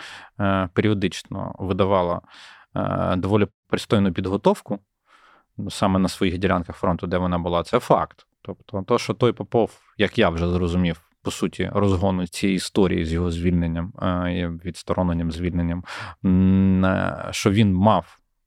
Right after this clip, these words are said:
авторитет серед своїх там, м, підлеглих,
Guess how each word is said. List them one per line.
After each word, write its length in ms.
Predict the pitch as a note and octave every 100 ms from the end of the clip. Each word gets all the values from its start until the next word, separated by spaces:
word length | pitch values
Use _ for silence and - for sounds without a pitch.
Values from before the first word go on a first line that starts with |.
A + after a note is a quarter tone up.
| _
авторитет 540 | - - F#2 F2 D3
серед 280 | - F3+ B2+
своїх 420 | - G2+ G2+ F#2+
там, 400 | - F#2 F2+ F#2 F2+ - F#2 F#2 F#2 F#2
м, 60 | F2+
підлеглих, 680 | G2+ F#2+ F2 F2 G2 -